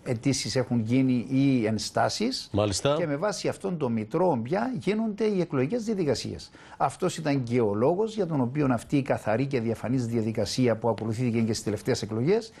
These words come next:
Speaker 1: ήταν και ο βασικός λόγος για τον οποίο οι προσφυγές που έγιναν στο δικαστήριο από κάποιους απορρίφθηκαν.
Speaker 2: Άρα τώρα αυτοί που λένε να φύγετε από πιο νωρίς δεν φεύγετε. Τους λέτε, "Όχι, εγώ θα μείνω μέχρι το είκοσι έξι", τους λέτε.
Speaker 1: Δεν υπάρχει λόγος. Και ήδη και το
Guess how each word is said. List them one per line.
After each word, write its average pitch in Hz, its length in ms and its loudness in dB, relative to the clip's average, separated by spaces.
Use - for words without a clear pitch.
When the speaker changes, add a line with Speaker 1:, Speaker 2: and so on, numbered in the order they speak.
Speaker 1:
ήταν 196 280 2
και 160 60 0
ο - 20 2
βασικός 143 380 0
λόγος 185 260 0
για 151 120 2
τον 127 140 0
οποίο 143 260 0
οι 151 100 2
προσφυγές 135 540 0
που 165 140 -2
έγιναν 143 200 2
στο 127 140 -6
δικαστήριο 113 460 0
από 110 180 -2
κάποιους 240 580 -4
απορρίφθηκαν. 202 600 0
Speaker 2:
Άρα 185 140 2
τώρα 208 200 0
αυτοί 208 220 -2
που 196 80 0
λένε 208 180 0
να 202 160 2
φύγετε 202 320 0
από 165 160 0
πιο 160 180 -2
νωρίς 190 240 2
δεν 202 120 2
φεύγετε. 117 500 0
Τους 113 200 -4
λέτε, 170 260 2
"Όχι, 190 280 0
εγώ 175 160 2
θα 180 120 2
μείνω 180 140 0
μέχρι 165 160 0
το 180 60 0
είκοσι 170 220 2
έξι", 151 220 0
τους 107 100 -2
λέτε. 92 360 -2
Speaker 1:
Δεν 160 240 -2
υπάρχει 143 420 -6
λόγος. 110 640 -2
Και 180 200 0
ήδη 190 220 -2
και 131 180 0
το 120 160 -4